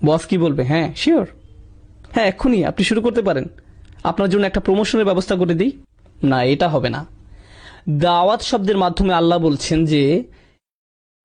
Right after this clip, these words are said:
জীবনে একবার দোয়া করা ব্যক্তির জন্য তিনি সাড়া দিবেন। নিজেকে এটা বলে বোঝাবেন না যে আমার তো দাড়ি নেই, নিজেকে এটা বলে বোঝাবেন না যে, "আমার তো দাড়ি নেই, আল্লাহ আমার ডাকে সাড়া দিবেন না।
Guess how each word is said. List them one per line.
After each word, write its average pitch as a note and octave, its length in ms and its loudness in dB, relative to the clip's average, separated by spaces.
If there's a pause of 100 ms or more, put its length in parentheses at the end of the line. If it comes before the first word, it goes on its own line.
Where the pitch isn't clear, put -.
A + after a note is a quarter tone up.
(220)
জীবনে G3 380 0 (100)
একবার F#3 580 0
দোয়া G#3+ 180 0
করা G#3+ 220 0
ব্যক্তির F3 440 -2
জন্য G3 440 2
তিনি F#3+ 220 0
সাড়া D3 260 0
দিবেন। C3 400 -2
নিজেকে F#3+ 440 2
এটা G#3+ 180 0
বলে A3+ 200 0
বোঝাবেন G3 400 2
না E3 200 2
যে F3 160 2
আমার E3 240 0
তো F#3+ 120 -2
দাড়ি E3+ 280 0
নেই, D#3+ 240 -2 (920)
নিজেকে F#3 320 2
এটা G#3 160 0
বলে G#3 180 0
বোঝাবেন G3+ 380 2
না F3+ 120 0
যে, D#3+ 120 0
"আমার E3+ 180 2
তো F3+ 100 -2
দাড়ি D#3+ 280 2
নেই, E3 180 2
আল্লাহ D#3 220 2
আমার D#3+ 160 0
ডাকে D#3+ 180 -4
সাড়া E3 240 0
দিবেন D#3 220 0
না। B2 160 -6